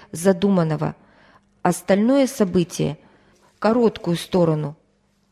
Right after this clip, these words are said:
однако извива жизни и всего одного. Кстати, будущее открывается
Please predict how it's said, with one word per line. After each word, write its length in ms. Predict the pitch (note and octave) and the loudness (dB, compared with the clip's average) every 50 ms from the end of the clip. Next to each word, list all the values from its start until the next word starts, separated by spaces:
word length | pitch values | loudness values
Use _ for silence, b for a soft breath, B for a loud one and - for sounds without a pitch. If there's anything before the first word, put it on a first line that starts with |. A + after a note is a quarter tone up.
| _ _ _ - | _ _ _ -2
однако 640 | - E3+ D#3+ D#3+ E3+ D#3 D#3 E3 E3+ - A3+ A#3 | 0 0 0 0 -2 -2 -2 -2 -2 -2 -2 -2
извива 640 | - - - F3+ E3 D3+ D3+ D3 D#3 D#3+ E3 F3 F#3 | -2 0 -2 -2 -2 -2 -2 -2 -2 0 2 2 0
жизни 520 | F3+ - D#3+ D#3+ D3+ D3 D3+ D3 D3 D#3 - b b b b b b b b - | 0 0 -2 -2 -2 -4 -6 -6 -6 -8 -12 b b b b b b b b -2
и 100 | - E3+ | -2 -2
всего 500 | - - - - F3+ E3+ F#3+ G#3+ G#3+ - - | -2 -2 -2 -2 -2 0 0 0 0 0 0
одного. 600 | E3+ E3 D#3+ E3 E3 E3 D#3 D3+ D3 C#3+ D3 - _ _ _ _ _ _ _ _ _ _ _ _ _ _ _ _ _ _ _ _ _ b b b b b b b b b b | -2 -2 -2 0 -2 -2 0 -2 -4 -6 -8 -10 _ _ _ _ _ _ _ _ _ _ _ _ _ _ _ _ _ _ _ _ _ b b b b b b b b b b
Кстати, 480 | - - - - A#3 A3+ A3 A3+ A3 | -20 -14 -4 0 2 2 2 2 0
будущее 680 | G3+ F#3 F#3 A3 A#3+ G#3 A#3+ A3 - - G#3 G3+ F#3 F3 | -2 0 2 2 2 4 2 2 0 0 0 0 0 0
открывается 1000 | D#3+ - - - F#3 - - - G3+ G3 G3 A3 A#3 A#3 A3 A3+ - - G3+ G3+ | 0 -2 -2 -4 -4 -2 -2 -4 -2 -2 0 0 0 0 -2 -4 -6 -6 -6 -6